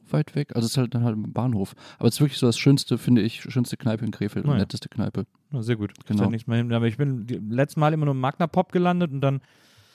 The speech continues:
Speaker 2: und dann bin ich da gegenüber, da ist noch so ein Club gewesen, ich weiß nicht, ob's den noch gibt.
Speaker 1: Das war so ein Techno-Ding, oder?
Speaker 2: Ja, das kann sein. Also so
Speaker 1: Mikro
Speaker 2: rechts
Speaker 1: irgendwie.
Speaker 2: von der Kufa, äh, ist so der Eingang, auch so ein
Speaker 1: Ja.
Speaker 2: Riesending, da war gar nichts los.
Speaker 1: Ja.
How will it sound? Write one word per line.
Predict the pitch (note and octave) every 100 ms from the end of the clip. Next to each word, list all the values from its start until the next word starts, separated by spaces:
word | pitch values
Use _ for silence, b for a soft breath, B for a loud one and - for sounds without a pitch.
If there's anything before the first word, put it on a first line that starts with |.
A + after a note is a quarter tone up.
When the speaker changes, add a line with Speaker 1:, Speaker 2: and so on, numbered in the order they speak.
| b b
Speaker 2:
und | B2+
dann | C3+ C3+
bin | D3
ich | -
da | D3
gegenüber, | B2+ C3 D3 D#3+ F3 G#3+ G#3+ G#3+ C#3+
da | D#3
ist | D3+ -
noch | D#3
so | B2+ - D3+
ein | D3 C#3+ -
Club | - E3+ E3+ - -
gewesen, | D#3+ D3 D#3 D3+
ich | C3+
weiß | C#3+
nicht, | C#3+
ob's | -
den | D3
noch | B2+
gibt. | - D#3+ -
Speaker 1:
Das | A#2+
war | B2+
so | C3
ein | B2+
Techno-Ding, | A#2 D#3+ D3 B2 A#2+ A2+
oder? | G2+ A2+ D3+ D#3+ A#2+
Speaker 2:
Ja, | B2
das | A#2
kann | C3 A#2+
sein. | B2 A#2+
Also | A#2+ G#2+
so | A2 B2
Speaker 1:
Mikro | B2 B2
Speaker 2:
rechts | C3+ A#2
Speaker 1:
irgendwie. | A#2
Speaker 2:
von | A#2 A2
der |
Kufa, | G2+ - G#2 - A2 D3+ E3+ A2 A2+ -
äh, |
ist | G#2+ A#2
so |
der | A2 G#2+
Eingang, | A2 B2+ A2 A2+
auch | A2+
so | -
ein | A2+
Speaker 1:
Ja. | A#2
Speaker 2:
Riesending, | D#3 C3+ G2+ G2+ C#3+
da | A#2
war | A2 F#2
gar | A2+
nichts | C#3+ G#2 -
los. | F#2 B2 D#3+ -
Speaker 1:
Ja. | A2